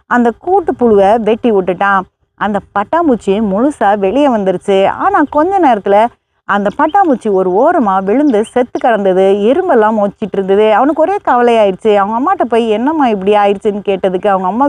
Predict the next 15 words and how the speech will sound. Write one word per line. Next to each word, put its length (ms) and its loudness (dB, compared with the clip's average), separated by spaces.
சொன்னாங்க, 440 2
"ஒரு 280 2
வண்ணத்து 460 -2
பூச்சி 340 -4
அதோடைய 380 -2
கூட்டை 340 0
விட்டு 280 0
வெளியே 300 2
வரும்போது 640 0
அதோடைய 380 2
உடம்பும் 720 2
சரியான 840 -2
ஒரு 200 0
அமைப்புக்கு 560 -2
வரும். 520 0